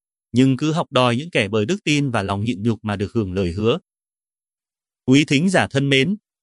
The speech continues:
quý vị đang trông đợi Đức Chúa Trời về điều gì? Sự chữa lành trong gia đình quý vị, sự khôn ngoan cho tương lai, mở ra những cánh cửa cho chức vụ mới.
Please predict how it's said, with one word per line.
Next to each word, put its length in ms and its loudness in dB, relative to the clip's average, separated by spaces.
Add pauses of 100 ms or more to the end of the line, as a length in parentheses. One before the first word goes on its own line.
(120)
quý 220 2
vị 180 -2
đang 200 2
trông 220 0
đợi 140 2
Đức 180 -2
Chúa 160 0
Trời 220 2
về 180 0
điều 160 0
gì? 300 -2 (460)
Sự 280 0
chữa 180 0
lành 280 2
trong 260 -2
gia 160 0
đình 220 0
quý 160 -2
vị, 200 2 (440)
sự 180 -2
khôn 300 0
ngoan 260 0
cho 140 0
tương 240 -4
lai, 320 -2 (500)
mở 140 2
ra 200 2
những 180 -4
cánh 180 -2
cửa 280 4
cho 180 -4
chức 200 -2
vụ 140 -2
mới. 300 0